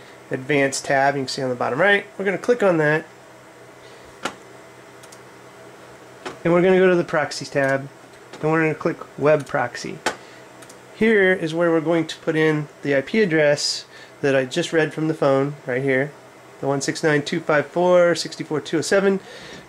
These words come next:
We're gonna plug that in here. One six nine two five four six four two zero seven. And the port is six six six seven.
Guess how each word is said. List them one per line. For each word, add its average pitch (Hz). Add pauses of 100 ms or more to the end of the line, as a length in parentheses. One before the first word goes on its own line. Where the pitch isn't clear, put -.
We're 175
gonna 175
plug 170
that 156
in 147
here. 123 (2500)
One 143
six -
nine 202 (840)
two 165
five 139
four 208 (2000)
six -
four 170 (1300)
two 160
zero 143
seven. 170 (1700)
And 185
the 175
port 226
is 165
six -
six -
six -
seven. 127